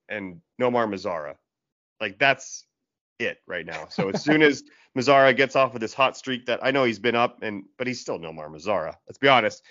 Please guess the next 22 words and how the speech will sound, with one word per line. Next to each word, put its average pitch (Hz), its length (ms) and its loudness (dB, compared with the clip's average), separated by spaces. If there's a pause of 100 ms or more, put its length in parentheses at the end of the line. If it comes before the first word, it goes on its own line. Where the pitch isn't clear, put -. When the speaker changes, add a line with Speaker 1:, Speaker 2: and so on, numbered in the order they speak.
(300)
Speaker 1:
And 131 140 -2
Wil 147 340 6
Myers 123 500 2
is 101 280 -12 (440)
Wil 110 140 -2
Myers. 90 480 -6 (120)
I, 92 40 -18 (360)
I 101 40 -20
feel 143 160 0
like 107 260 2 (260)
you 110 120 -8
got, 110 320 -2
if 120 180 -4
you 123 100 -8
can 120 180 -2
get 117 180 2
him, 98 160 -4
go 101 160 -6
get 92 180 -8
him 85 120 -14
still. - 340 -18
But - 140 -16